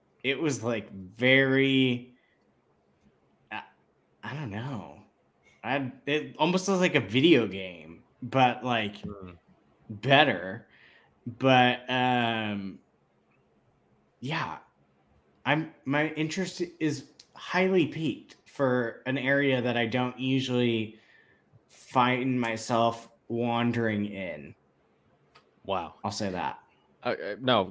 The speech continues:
Speaker 2: gotcha. And you know what? The fact that this trailer even reached out to you, having little to no context about,
Speaker 1: I
Speaker 2: you know.
Speaker 1: literally looked up afterwards. Is this move, d-, is Prey about Predator?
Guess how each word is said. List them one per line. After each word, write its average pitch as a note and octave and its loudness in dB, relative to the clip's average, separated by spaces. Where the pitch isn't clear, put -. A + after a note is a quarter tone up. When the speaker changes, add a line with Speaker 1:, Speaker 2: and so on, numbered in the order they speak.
Speaker 2:
gotcha. G#2+ 2
And F2+ 0
you B2 0
know A#2+ 4
what? B2 6
The A#2+ -4
fact B2 2
that G#2+ 2
this G#2+ 0
trailer G#2+ -2
even G2+ -8
reached A#2 -4
out A2+ 0
to - -10
you, F2+ -6
having F2+ -6
little A2+ 0
to - -10
no G#2+ 0
context G#2 -6
about, F2 -6
Speaker 1:
I E3 10
Speaker 2:
you G#3 2
know. F#2+ -4
Speaker 1:
literally F#3+ 12
looked D3 6
up E3 10
afterwards. C3 4
Is C#3 4
this G#3 6
move, E3 4
d-, D3 -2
is C#3 2
Prey F3 10
about D3+ 10
Predator? C3 2